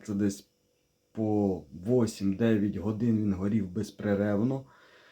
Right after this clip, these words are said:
Е, заправив я тоді на двісті п'ятдесят гривень по тридцять чотири літра газ, сім цілих три десятих літра заправив. Спалив, умовно кажучи, ну, менше половини.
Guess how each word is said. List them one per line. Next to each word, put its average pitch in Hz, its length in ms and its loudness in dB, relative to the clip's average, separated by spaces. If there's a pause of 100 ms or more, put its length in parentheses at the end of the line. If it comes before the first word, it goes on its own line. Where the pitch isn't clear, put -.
(760)
Е, 123 280 6
заправив 131 560 6
я 117 120 8
тоді 113 260 2
на 113 140 8
двісті 110 340 0
п'ятдесят 110 340 -4
гривень 127 360 6
по 113 120 2
тридцять 110 360 -6
чотири 107 360 -2
літра 101 320 0
газ, 143 500 0
сім 110 280 0
цілих 107 340 -2
три 104 200 -6
десятих 101 840 -6
літра 101 380 -2
заправив. 135 680 0 (540)
Спалив, 123 600 2
умовно 104 400 2
кажучи, 95 500 -6 (420)
ну, 160 200 -8 (500)
менше 120 380 2
половини. 147 720 0